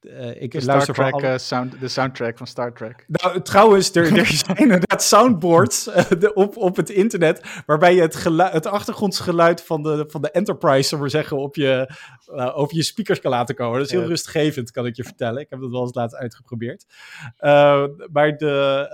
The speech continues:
Speaker 1: eh, ehm, eh, de, de, de, de, ja, wat ik eigenlijk mensen zou willen aanraden, ehm,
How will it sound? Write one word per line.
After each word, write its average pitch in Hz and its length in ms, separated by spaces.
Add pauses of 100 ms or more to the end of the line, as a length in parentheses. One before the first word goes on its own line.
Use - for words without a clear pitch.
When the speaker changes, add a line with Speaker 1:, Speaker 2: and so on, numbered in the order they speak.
(120)
Speaker 1:
eh, 139 100
ehm, 123 360 (720)
eh, 113 600 (100)
de, - 220
de, 113 500
de, 123 300
de, 131 240
ja, 120 480 (420)
wat 139 120
ik 165 80
eigenlijk 185 380
mensen 175 260
zou 160 160
willen 147 240
aanraden, 156 760 (1040)
ehm, 120 420